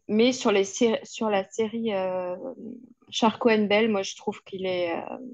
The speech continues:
il est surprenant, c'est au carré. Euh, c'est, euh, il se renouvelle à chaque fois. Et puis surtout, en arrière-plan de, de, des personnages, qui sont quand même super importants,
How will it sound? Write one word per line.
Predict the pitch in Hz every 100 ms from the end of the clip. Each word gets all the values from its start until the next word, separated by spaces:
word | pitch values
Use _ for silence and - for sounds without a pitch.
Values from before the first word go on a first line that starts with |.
| - _ _ _ _ _ - - -
il | 233
est | 240
surprenant, | - 277 - 254 233 196 196 208
c'est | 202 -
au | 170
carré. | - 233 226 208 196 196 202 214 - - - _ 175
Euh, | 185 185 185 185 180
c'est, | - - 220 220 214 202
euh, | 175 175 175 180 -
il | -
se | -
renouvelle | 247 233 208 220 190
à |
chaque | 190 208 -
fois. | - 226 220 262 - - - _
Et | 214
puis | 214 233
surtout, | - 254 - 320
en | 285 233
arrière-plan | 220 220 226 233 226 208 202 _ 247 262 277
de, | 254 196 196 185 185
de, | 190 185 185 180 180 180 - - -
des | 214
personnages, | 190 190 - 196 214 294 294 175 -
qui | -
sont | 196
quand | 202
même | 185 196
super | - 202 175
importants, | 175 180 _ 277